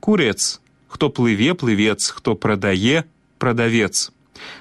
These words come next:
Такую ж самую форму мае і назоўнік з значэннем чалавека, які гуляе. Гэты чалавек — гулец. У цяперашнім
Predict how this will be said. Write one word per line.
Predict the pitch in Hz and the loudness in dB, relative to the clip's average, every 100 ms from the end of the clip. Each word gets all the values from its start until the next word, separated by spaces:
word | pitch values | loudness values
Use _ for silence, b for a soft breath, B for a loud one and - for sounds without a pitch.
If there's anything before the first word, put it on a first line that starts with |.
| - | -4
Такую | 151 190 | 2 2
ж | 143 | 2
самую | 151 135 131 | 0 2 2
форму | - 226 208 175 | 2 2 4 2
мае | 139 175 170 | 2 2 2
і | 139 | 2
назоўнік | 120 143 165 170 - - 151 | 2 2 2 2 0 -4 -2
з | |
значэннем | 127 131 131 - 139 139 131 | -2 0 0 2 2 4 2
чалавека, | - 131 113 101 160 175 | 2 2 2 2 0 0
які | 120 107 - 117 - | 0 0 2 2 2
гуляе. | 113 123 120 120 104 90 - _ _ - | 0 2 2 2 0 -4 -6 _ _ -4
Гэты | 127 131 117 | -2 0 0
чалавек — | 110 104 135 165 - _ _ | 0 2 2 -2 -6 _ _
гулец. | 120 131 151 147 117 - - _ _ _ B B B B | 0 2 4 2 0 -4 -8 _ _ _ B B B B
У | 143 | -2
цяперашнім | 143 143 160 131 135 127 | 0 2 0 0 2 0